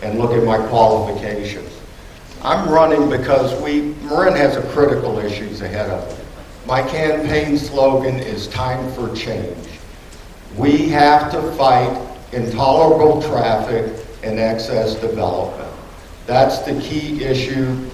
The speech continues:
heading forward for Marin at this point. Now, I've worked extensively on the housing issue, and I have a plan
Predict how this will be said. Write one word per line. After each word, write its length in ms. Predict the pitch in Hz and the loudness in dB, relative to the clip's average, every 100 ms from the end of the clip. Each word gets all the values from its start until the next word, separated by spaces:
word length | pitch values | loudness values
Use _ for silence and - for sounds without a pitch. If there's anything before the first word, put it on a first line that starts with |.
| - | -6
heading 420 | 127 143 143 110 | -2 0 0 -2
forward 680 | 143 143 135 139 139 139 135 | 4 6 8 6 4 2 0
for 420 | 123 123 120 117 | 0 2 2 2
Marin 220 | 123 127 127 | 2 2 0
at 180 | - | 0
this 220 | 123 113 - - | -2 -4 -6 -6
point. 300 | - - - - - - - - - - | -4 -4 -6 -12 -14 -16 -16 -16 -14 -6
Now, 120 | 113 | 2
I've 300 | 135 127 131 | 6 6 6
worked 220 | 165 165 | 4 4
extensively 840 | 170 - - 175 175 - - 143 139 | 0 -2 2 4 6 4 2 2 4
on 160 | 135 131 | 4 4
the 80 | |
housing 480 | 123 139 139 135 117 | 2 4 4 2 0
issue, 340 | 110 107 120 113 | 2 0 0 2
and 80 | |
I 120 | 127 185 | 4 4
have 200 | 190 190 | 4 4
a 140 | - | 2
plan 580 | - 156 156 151 - | 0 2 4 4 0